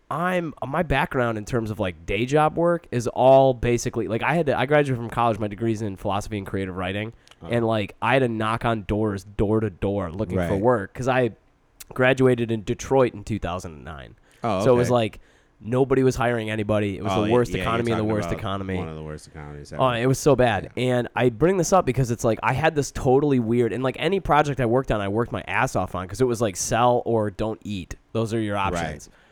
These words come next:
Speaker 1: And so, but I had this totally eclectic, weird resume, and I went to Eastern Michigan University, not a Ivy League school, any of this stuff. It was a great school. I did fine,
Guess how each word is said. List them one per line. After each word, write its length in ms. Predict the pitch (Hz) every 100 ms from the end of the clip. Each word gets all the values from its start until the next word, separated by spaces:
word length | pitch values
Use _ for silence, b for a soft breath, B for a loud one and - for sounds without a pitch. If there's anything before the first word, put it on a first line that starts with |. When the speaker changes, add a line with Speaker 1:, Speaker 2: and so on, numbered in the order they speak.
| b -
Speaker 1:
And 80 | 127
so, 180 | 160 151
but 180 | 113 147
I 80 | 147
had 160 | 175
this 160 | 165 -
totally 420 | - 160 165 151
eclectic, 540 | 123 - 135 - 127
weird 460 | 110 120 127 123 101
resume, 640 | 113 131 117 104 87 85 - b b _
and 180 | 120 123
I 80 | 135 92
went 220 | 98 135 -
to 120 | 135
Eastern 380 | 113 117 123 117
Michigan 320 | 113 107 110
University, 640 | 107 107 98 98 95 95
not 260 | 98 104 104
a 180 | 101 -
Ivy 240 | 107 101
League 180 | 104 98
school, 400 | - - 98 95
any 180 | 80 101
of 40 | 87
this 140 | 92
stuff. 360 | - 82 85 - b b b
It 20 | -
was 120 | 214
a 40 |
great 220 | 175 175
school. 400 | - 170 135 80 -
I 80 | 120
did 180 | 123 -
fine, 380 | 127 110 82